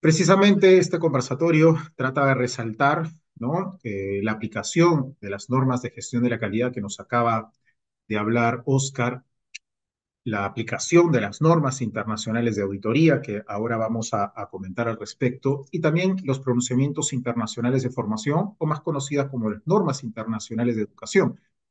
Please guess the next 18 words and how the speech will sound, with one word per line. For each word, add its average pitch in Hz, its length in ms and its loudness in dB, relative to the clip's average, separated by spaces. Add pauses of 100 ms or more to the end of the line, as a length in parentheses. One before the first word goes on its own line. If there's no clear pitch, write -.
(180)
De 147 80 0
tal 208 160 8
manera 220 360 6
de 202 180 6
que 208 320 4 (280)
esto 180 640 0 (680)
nos 123 200 2
lleva 170 580 2 (300)
a 107 200 -8
asegurar 123 760 0 (100)
de 127 160 -6
que 120 100 -8
los 113 100 -6
servicios 147 560 -2
que 123 100 -4
brindamos, 127 680 -2 (100)
pues, 110 320 -10
son 151 400 -4